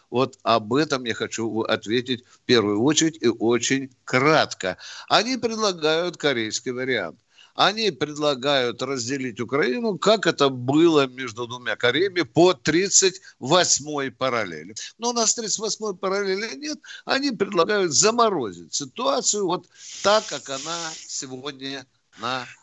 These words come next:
поле боя сложилась. Ну, а теперь вопрос. Киев как реагирует на это? Категорически против. Они настаивают, и пан Зеленский тоже настаивает на том,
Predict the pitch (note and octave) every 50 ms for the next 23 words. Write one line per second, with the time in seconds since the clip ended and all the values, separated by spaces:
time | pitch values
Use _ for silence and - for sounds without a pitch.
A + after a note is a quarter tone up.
0 | _ _ - B2+ C3 B2+ B2 C3 A#2+ G#2 G2+ A2 G#2 A#2 C3 C3 B2+ B2+ B2 G#2+
1 | G2 - - - A#2+ C3 C3+ B2+ A2+ G#2+ F2+ D#2 D#2 - - - _ _ _ _
2 | _ _ - - G3+ A#3 - - - C#3+ A#2 A2+ F#2 - C3+ D#3 E3+ D#3 - _
3 | _ - G2+ B2 E3+ F3+ - G#3 G3+ F#3 C#3+ G#2+ - - _ _ _ - - _
4 | _ _ _ _ - - - G3+ A3+ G#3+ F3+ D3 A#2 - - - - G3 F#3 D3+
5 | - - C#3 C#3 C3 A#2+ A#2+ B2+ A2+ A2+ A2+ F#2+ A#2+ A#2 G2 - G2 - _ -
6 | - - - G3+ A3 G3+ D#3+ G#3 G#3+ G3 F3 F#3+ F#3 F3+ D#3+ D#3+ D3 A2 - C3
7 | A#2 - - - B2 A2+ - G#2+ G#2 G2 F2 - - D#2 D2+ _ _ _ _ -
8 | - - - - - - A#2+ D3 E3 F#3+ G#3+ A3 G#3+ G3 G3 F#3+ F3+ - - -
9 | - F3 E3 D3+ C#3 C3+ B2+ B2 F#2 C3+ C3+ A2+ - D#3+ D#3+ D3+ D3 C#3 C#3 A#2
10 | G#2+ C3+ C3 C3 B2+ A#2+ G#2+ - - - G2+ G2 - - D#3+ F#3+ G3+ G3 G3+ G3
11 | E3 B2+ A#2 - - - C3 A#2+ A2 A2 G#2 - - A2 A2 - D#3+ F#3+ A3 G#3+
12 | G3+